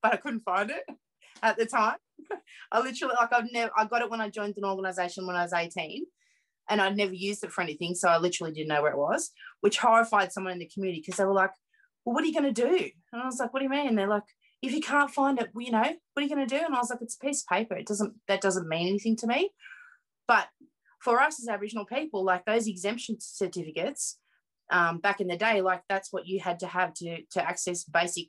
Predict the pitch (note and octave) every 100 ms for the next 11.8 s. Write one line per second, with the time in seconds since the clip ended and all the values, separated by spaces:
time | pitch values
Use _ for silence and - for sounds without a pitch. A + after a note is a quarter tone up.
0 | _ _ _ F#3 F#3 F3 F3 E3+ E3 F3
1 | A3+ - F3+ E3+ - F3 D#3 - - -
2 | - - F#3 - - - - G3+ A3 A3+
3 | G#3 F#3 F#3+ - F#3+ F#3 F3+ F3 G#3+ C#4+
4 | - C#3 G3 F3+ F3 F3+ F3 - F3 F3
5 | _ _ _ - A#3 G3+ F#3 F#3 F3 F#3
6 | E3 D#3+ E3+ E3 D#3+ D#3 E3 E3+ B3 F4+
7 | - - _ - F3+ E3+ E3+ D#3+ E3+ _
8 | _ _ _ - E3+ E3 E3+ - F3 F3
9 | E3+ F3+ F3 E3 F#3+ F3 E3+ E3+ - D#3+
10 | - _ _ _ _ _ _ F3 - -
11 | F3+ F3+ E3+ E3 F3+ D#3+ D#3 C#4